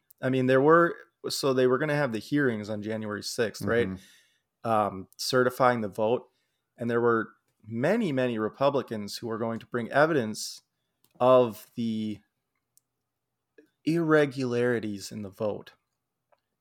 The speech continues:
Speaker 1: right?
Speaker 2: Mm-hmm.
Speaker 1: And that, that was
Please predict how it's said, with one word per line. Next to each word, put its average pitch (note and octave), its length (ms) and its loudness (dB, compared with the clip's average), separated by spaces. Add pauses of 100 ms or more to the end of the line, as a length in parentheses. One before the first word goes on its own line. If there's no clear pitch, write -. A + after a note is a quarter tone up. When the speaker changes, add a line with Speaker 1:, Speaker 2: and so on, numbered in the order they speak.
(160)
Speaker 1:
right? G#2+ 280 0
Speaker 2:
Mm-hmm. F#2+ 180 -8 (1200)
Speaker 1:
And B2 100 -2
that, B2+ 200 0
that C3+ 160 6
was C#3+ 300 -6